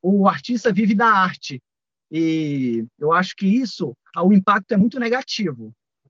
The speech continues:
pra toda a classe artística. Eu venho do movimento junino.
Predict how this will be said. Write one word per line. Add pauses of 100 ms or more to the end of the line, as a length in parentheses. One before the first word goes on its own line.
(340)
pra (120)
toda
a
classe
artística. (240)
Eu
venho
do
movimento
junino.